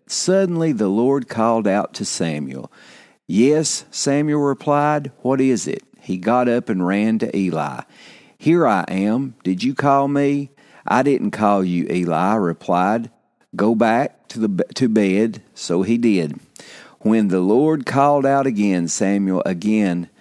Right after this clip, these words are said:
again Samuel got up and went to Eli. 'Here I am. Did you call me?' 'I didn't call you, my son,' Eli said. 'Go back to bed.' Samuel did not yet know the Lord because he had never had a message from the,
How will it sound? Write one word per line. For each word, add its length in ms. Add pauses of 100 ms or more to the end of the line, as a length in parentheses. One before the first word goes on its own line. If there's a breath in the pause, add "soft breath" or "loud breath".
(680 soft breath)
again 480
Samuel 480
got 340
up 360
and 160
went 220
to 180
Eli. 500 (320)
'Here 320
I 200
am. 600
Did 200
you 120
call 360
me?' 380 (360 loud breath)
'I 120
didn't 260
call 300
you, 200
my 180
son,' 500
Eli 420
said. 360
'Go 180
back 360
to 80
bed.' 460 (380 loud breath)
Samuel 580
did 320
not 340
yet 360
know 240
the 140
Lord 500
because 520
he 260
had 180
never 460
had 300
a 40
message 580
from 280
the, 160